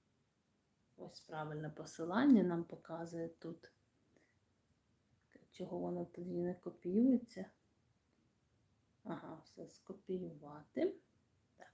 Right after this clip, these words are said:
повернемося до Uncle Group.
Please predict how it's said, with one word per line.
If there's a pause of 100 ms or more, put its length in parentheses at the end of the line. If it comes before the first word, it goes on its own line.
повернемося (680)
до (160)
Uncle (100)
Group.